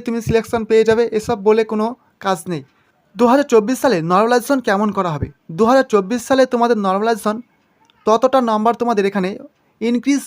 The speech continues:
হবে না, কারণ তোমাদের প্রথম দিন থেকে লাস্ট দিন যে এক্সাম হয়েছিল, টোটাল সিরিজ ওয়াইজ তোমাদের কোশ্চেন প্যাটার্ন ছিল। যে টপিক থেকে তোমাদের কোশ্চেন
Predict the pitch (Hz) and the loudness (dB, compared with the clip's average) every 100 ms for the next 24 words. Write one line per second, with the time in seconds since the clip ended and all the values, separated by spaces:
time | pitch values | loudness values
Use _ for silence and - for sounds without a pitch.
0 | - _ - 190 185 151 - 208 262 269 | -12 _ -2 0 0 -4 -2 2 2 0
1 | - _ _ _ _ 240 269 285 294 285 | -4 _ _ _ _ 0 2 6 4 2
2 | - _ _ - 220 226 285 254 277 262 | -6 _ _ 0 2 4 2 2 0 0
3 | 269 269 247 202 208 - 254 220 196 202 | 0 2 4 4 0 -2 -4 -2 -2 -4
4 | 180 208 220 208 160 277 240 247 240 156 | -6 0 2 2 0 0 2 2 0 -4
5 | - _ _ _ - 240 247 285 277 - | -6 _ _ _ 0 2 4 2 2 -2
6 | 254 277 - - 196 226 220 240 233 233 | 0 0 -2 -4 0 0 0 -4 -4 -2
7 | 208 - 233 226 202 214 220 233 240 - | -4 -2 -4 -2 -2 -2 -4 0 -2 -2
8 | _ _ _ _ _ _ 165 214 285 269 | _ _ _ _ _ _ -6 0 2 2
9 | 233 277 - 277 269 254 254 262 214 208 | 0 -2 -4 -4 -2 0 0 0 0 0
10 | 254 | -2